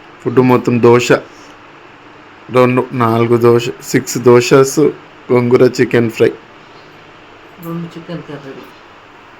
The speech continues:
Speaker 2: ఆ నెంబర్ దొరకలేదు కదా.
Speaker 1: ఆర్డర్ క్యాన్సిల్ కాకముందు అయితే కాలు తగిలింది, కానీ ఇప్పుడు కాలు కూడా కలవట్లేదు.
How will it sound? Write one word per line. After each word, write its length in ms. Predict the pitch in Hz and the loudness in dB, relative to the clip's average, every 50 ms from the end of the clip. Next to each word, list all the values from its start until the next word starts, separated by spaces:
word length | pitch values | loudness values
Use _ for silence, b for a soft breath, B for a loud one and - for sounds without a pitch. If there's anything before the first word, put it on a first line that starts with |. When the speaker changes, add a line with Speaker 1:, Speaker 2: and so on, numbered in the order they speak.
| - - - - - - - - - - - - - - - - - - - - - - - - - - - - - - - - - - - - | -20 -20 -20 -20 -20 -20 -20 -20 -20 -20 -20 -20 -20 -20 -20 -20 -20 -20 -20 -20 -20 -20 -20 -20 -20 -20 -20 -20 -20 -20 -20 -20 -20 -20 -20 -20
Speaker 2:
ఆ 140 | - 165 170 | -20 -18 -16
నెంబర్ 280 | 170 170 185 196 196 190 175 | -14 -14 -14 -16 -16 -16 -18
దొరకలేదు 540 | 175 175 175 - - 190 180 180 175 160 151 143 | -18 -20 -20 -20 -20 -20 -18 -16 -16 -16 -16 -16
కదా. 100 | 143 143 - - 117 | -18 -10 -6 -4 -4
Speaker 1:
ఆర్డర్ 240 | 120 117 131 131 127 127 | -2 0 -2 -2 -2 -2
క్యాన్సిల్ 360 | 131 123 123 123 120 143 127 123 123 | -2 0 0 0 0 0 0 0 0
కాకముందు 460 | 117 113 - 123 117 117 120 117 120 117 | 0 -2 -2 -4 -6 -4 -2 0 0 0
అయితే 180 | 120 117 190 196 - - - - - - - - - - - - | 0 -2 -4 -10 -12 -14 -20 -20 -20 -20 -20 -20 -20 -20 -10 -4
కాలు 200 | 139 135 135 135 131 131 | -2 0 2 2 2 2
తగిలింది, 380 | 127 120 127 135 131 131 131 123 127 | 0 0 -2 -2 -2 -2 -2 -2 -2
కానీ 160 | 131 135 156 151 123 | -2 -2 -4 -4 -6
ఇప్పుడు 180 | - 127 - - - | -8 -12 -8 -4 -2
కాలు 200 | 127 127 123 123 123 135 | 0 2 2 2 4 4
కూడా 140 | 135 135 131 135 | 4 4 4 2
కలవట్లేదు. 680 | 123 117 117 123 123 123 - 120 117 110 104 123 160 | 2 2 2 2 2 0 0 0 0 0 0 0 0